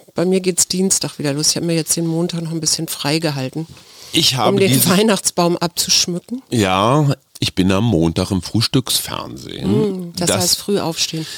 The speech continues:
Speaker 2: Das ist immer ein harter Termin, weil Viertel vor fünf aufstehen, Viertel nach fünf auf dem Rad sitzen. Das sind so zehn, zwölf Kilometer
Speaker 1: Mhm.
Speaker 2: bis zum Studio.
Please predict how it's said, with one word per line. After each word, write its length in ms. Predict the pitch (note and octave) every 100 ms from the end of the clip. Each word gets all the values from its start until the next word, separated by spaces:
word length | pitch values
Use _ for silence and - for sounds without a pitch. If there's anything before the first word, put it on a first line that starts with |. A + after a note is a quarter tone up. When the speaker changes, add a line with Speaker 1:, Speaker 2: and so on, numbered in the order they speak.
| - -
Speaker 2:
Das 200 | G2+ -
ist 200 | G#2 -
immer 240 | - C#3
ein 260 | B2 A#2+ -
harter 380 | F#2 A2 - C#3
Termin, 840 | - A#2+ G#2 G2 A#2 C#3+ D3 B2+
weil 720 | G#2 E2+ G#2 B2 C3 C3+ C3+ F#2 -
Viertel 380 | - G2+ C3+
vor 200 | B2 A2+
fünf 380 | G#2+ - G#2+ G#2+
aufstehen, 1000 | - D#2+ F2 - - - - A#2 B2 C3+
Viertel 380 | - G#2 G2+ G#2+
nach 340 | F#2+ F2 A2
fünf 380 | - - G#2 A2
auf 180 | - -
dem 120 | F#2
Rad 380 | E2+ E2 D2+ -
sitzen. 400 | B2 A#2+ - C3+
Das 120 | G#2+
sind 160 | G2 F#2+
so 100 | F2+
zehn, 260 | D#2 E2 F2+
zwölf 280 | F2 E2
Kilometer 520 | - D#2 D2 D2+ D3 A#2+
Speaker 1:
Mhm. 60 |
Speaker 2:
bis 140 | B2 -
zum 160 | A#2
Studio. 600 | A2+ - B2 B2 C#3 D#3